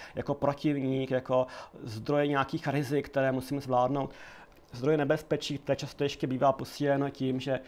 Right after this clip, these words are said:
lektoři nebo učitel nebo vedoucí na táborech,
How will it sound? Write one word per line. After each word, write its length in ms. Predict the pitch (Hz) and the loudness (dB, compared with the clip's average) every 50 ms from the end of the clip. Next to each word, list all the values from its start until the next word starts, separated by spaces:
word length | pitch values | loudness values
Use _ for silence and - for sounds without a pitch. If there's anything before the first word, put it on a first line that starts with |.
| - - - - - - | -18 -20 -20 -20 -14 -6
lektoři 520 | 117 120 131 131 - - 147 143 127 139 | -2 -2 -2 -2 -2 -2 -2 -2 -2 0
nebo 240 | 135 131 131 131 123 | -2 -2 0 0 -2
učitel 500 | 127 - - 143 - - 135 131 131 131 | -2 -2 -4 -8 -4 0 2 4 4 4
nebo 380 | 127 127 127 127 123 127 123 120 | 4 2 2 0 0 0 -2 -2
vedoucí 520 | 117 135 139 143 143 135 - - 139 139 131 - - - - - - - - - - - - - | -4 -2 0 0 -2 -2 -4 -4 -4 -4 -6 -8 -14 -20 -20 -20 -20 -20 -20 -16 -16 -14 -8 -6
na 100 | 127 123 | -6 0
táborech, 560 | - 147 135 135 120 135 131 123 131 - | 4 6 6 6 6 4 0 0 0 -4